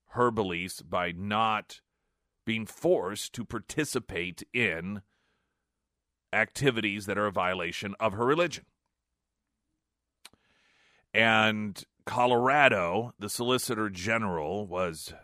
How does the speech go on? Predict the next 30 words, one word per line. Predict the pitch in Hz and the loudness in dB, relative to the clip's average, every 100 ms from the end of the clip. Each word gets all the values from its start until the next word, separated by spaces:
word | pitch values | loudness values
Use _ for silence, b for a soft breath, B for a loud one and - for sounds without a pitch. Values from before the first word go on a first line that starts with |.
| - | -10
having | 104 101 95 | -6 -4 -2
a | 90 | -2
back | 82 78 113 117 - | -4 -4 -2 -2 -4
and | 98 | -10
forth | - 87 90 95 | -8 -6 -4 -6
with | - 90 | -8 -8
Supreme | - 85 104 98 | -8 -10 -8 -6
Court | 90 92 85 _ _ | -4 -4 -4 _ _
Justice | - 90 - 82 85 - | -6 -6 -6 -14 -14 -14
Gorsuch. | 80 120 156 - - - - _ _ _ _ _ _ _ _ _ _ _ _ _ _ _ _ _ _ _ _ - | 0 4 4 2 -10 -18 -20 _ _ _ _ _ _ _ _ _ _ _ _ _ _ _ _ _ _ _ _ 4
And | 110 117 117 | 8 6 4
it | 131 127 | 0 0
was | 127 | -4
noted | 113 131 160 151 | 2 2 4 0
in | 131 | 0
that | 123 120 | -2 -2
conversation | 131 127 123 113 127 143 135 120 | -4 -2 -4 -2 0 0 -2 -4
that | 110 101 92 | -2 -4 -2
there, | 101 101 107 | 0 0 0
the | 113 | -2
law | 104 117 123 165 180 | 0 4 6 6 4
that | 156 139 | 2 0
is | 120 101 113 | -2 -6 -8
used | 107 135 127 92 | 2 2 2 0
in | 110 120 | -2 -2
Colorado | 101 117 113 95 104 117 | -2 0 2 4 4 2
to | 107 | 0
go | 107 | 0
after | 107 104 98 | 0 0 -6
Christians, | - 98 - 107 123 143 | -6 -6 -6 -8 -8 -12